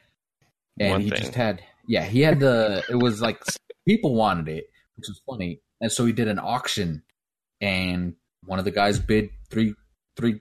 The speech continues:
Speaker 1: plat and sold it. And
Speaker 2: Yeah.
Speaker 1: it just blew my mind 'cause I couldn't even dream to make that ever.
Speaker 2: Yeah, I'm sitting on one that's worth about thirteen hundred, but I'm using it on a weapon, so. <laughs> There's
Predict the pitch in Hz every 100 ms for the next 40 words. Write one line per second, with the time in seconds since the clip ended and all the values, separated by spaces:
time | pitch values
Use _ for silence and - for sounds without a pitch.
0 | _ - 147 - 90 85 80 - _ _
1 | _ - 143 147 107 - - _ _ _
2 | _ _ _ - 92 92 92 85 _ _
3 | _ _ _ _ 160 160 143 113 92 82
4 | - - 98 - - 143 - 139 110 110
5 | 107 _ _ _ 131 104 95 76 _ -
6 | 135 127 104 85 80 - 80 - _ _
7 | - 139 90 - _ _ _ _ 87 87
8 | 135 233 - 127 101 98 95 104 98 98
9 | 98 95 - 107 98 - 95 107 104 85
10 | 90 95 104 110 101 95 92 92 104 -
11 | 98 98 101 98 - - - - 640 -
12 | 679 - - - - - - _ _ _
13 | _ _ _ _ _ 117 139